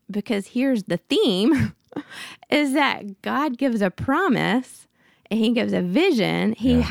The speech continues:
Speaker 1: he, he puts a longing, like, in Abraham's
Speaker 2: <sighs>
Speaker 1: heart, right? And then he has him wait for it to come to fruition.
Speaker 2: Wow.
Speaker 1: Like, this
Speaker 2: Wow.
Speaker 1: is kinda the way, like, this is what we should expect
Speaker 2: <laughs>
Speaker 1: from God.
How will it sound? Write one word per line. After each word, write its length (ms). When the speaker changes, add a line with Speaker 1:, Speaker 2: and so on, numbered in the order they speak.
Speaker 1:
he, 240
he 160
puts 200
a 140
longing, 960
like, 260
in 160
Abraham's 640
Speaker 2:
<sighs> 180
Speaker 1:
heart, 400
right? 440
And 220
then 220
he 160
has 300
him 260
wait 640
for 160
it 100
to 80
come 240
to 80
fruition. 680
Speaker 2:
Wow. 480
Speaker 1:
Like, 220
this 120
Speaker 2:
Wow. 280
Speaker 1:
is 80
kinda 360
the 140
way, 320
like, 200
this 180
is 100
what 160
we 100
should 300
expect 960
Speaker 2:
<laughs> 460
Speaker 1:
from 240
God. 360